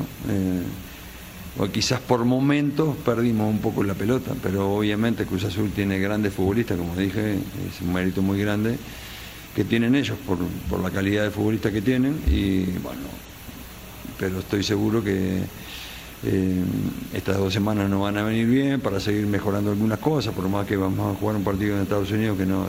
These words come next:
también nos va, nos va a seguir manteniendo la, la capacidad futbolística, y bueno, y tratar de seguir evolucionando. <laughs> Vuelvo a insistir, hoy fue más un partido de liguilla que de campeonato, ¿no? Porque se jugó a muerte en todos los sectores,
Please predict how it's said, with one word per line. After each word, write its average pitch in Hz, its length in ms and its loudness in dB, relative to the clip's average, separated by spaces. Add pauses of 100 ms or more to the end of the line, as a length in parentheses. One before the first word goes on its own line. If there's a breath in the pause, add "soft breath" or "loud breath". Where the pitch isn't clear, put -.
también 101 280 0
nos 98 140 0
va, 92 120 0 (760 loud breath)
nos 107 160 2
va 104 60 2
a 101 40 0
seguir 101 540 2 (140)
manteniendo 101 480 0
la, 95 260 2
la 95 120 0
capacidad 101 460 0
futbolística, 135 720 2 (720 loud breath)
y - 80 2
bueno, 151 240 2 (120)
y 110 60 0
tratar 110 300 0
de 139 120 2
seguir 92 320 2
evolucionando. 98 640 0 (280)
<laughs> 113 300 4
Vuelvo 117 260 4
a 113 40 0
insistir, 107 380 2 (640 loud breath)
hoy 120 500 2 (320)
fue 123 140 4
más 117 260 2
un 113 120 2
partido 117 420 4
de 117 100 4
liguilla 127 500 4
que 107 120 4
de 104 120 2
campeonato, 101 540 2
¿no? 131 180 4
Porque 95 300 0
se 95 140 0
jugó 104 260 2
a 113 40 2
muerte 113 360 2
en 98 100 2
todos 110 200 2
los 110 100 2
sectores, 147 540 2